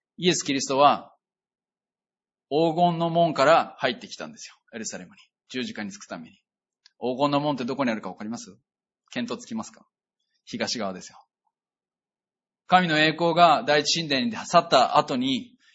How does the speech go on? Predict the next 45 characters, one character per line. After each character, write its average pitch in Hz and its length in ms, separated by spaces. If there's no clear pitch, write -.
東、 160 400
東 165 360
の 185 100
門 190 140
か 160 80
ら 135 60
出 151 120
て 139 80
っ 123 40
た 107 100
ん 104 40
で 98 40
す - 80
よ 107 40
ね。 170 320
イ 135 100
エ 131 40
ス・ 127 80
キ 135 100
リ 120 60
ス - 60
ト 135 60
は 113 40
東 123 240
の 135 80
門 131 140
か 120 80
ら 113 60
入 117 100
っ 107 40
て - 80
き - 80
た 90 100
ん - 60
で - 60
す - 100
よ。 - 60
そ 120 80
し - 40
て 139 80
そ 147 100
の 139 280
栄 139 160
光 147 180
を 156 400